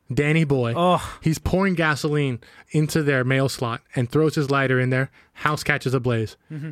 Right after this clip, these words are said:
Speaker 1: The
Speaker 2: How
Speaker 1: mom is
Speaker 2: evil
Speaker 1: able to
Speaker 2: is that?
Speaker 1: Oh, it's terrifying. It is terrifying.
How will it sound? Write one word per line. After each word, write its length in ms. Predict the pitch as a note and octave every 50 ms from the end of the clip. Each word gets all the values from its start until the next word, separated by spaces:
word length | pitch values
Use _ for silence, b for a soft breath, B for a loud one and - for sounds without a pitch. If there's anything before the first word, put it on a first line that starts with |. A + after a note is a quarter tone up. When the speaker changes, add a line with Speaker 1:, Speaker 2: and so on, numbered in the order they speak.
| - _
Speaker 1:
The 80 | - C#3+
Speaker 2:
How 60 | C4
Speaker 1:
mom 240 | C4 G#3 G3 G3+ F#3+
is 120 | F#3 G#3
Speaker 2:
evil 300 | B3 C4+ C4+ - - E3
Speaker 1:
able 80 | F3 D#3+
to 60 | D#3 D3+
Speaker 2:
is 80 | C#3 B2
that? 300 | A3+ A#3 A#3 A#3 G3+ -
Speaker 1:
Oh, 140 | - C3 B2+
it's 100 | A#2 -
terrifying. 500 | - - D#3 D3+ C#3 - A#2 A#2 A#2+ A#2+ -
It 160 | D#3+ D#3+ E3
is 180 | E3 E3+ D#3
terrifying. 460 | - - C3+ C#3 C#3 - B2+ B2 B2+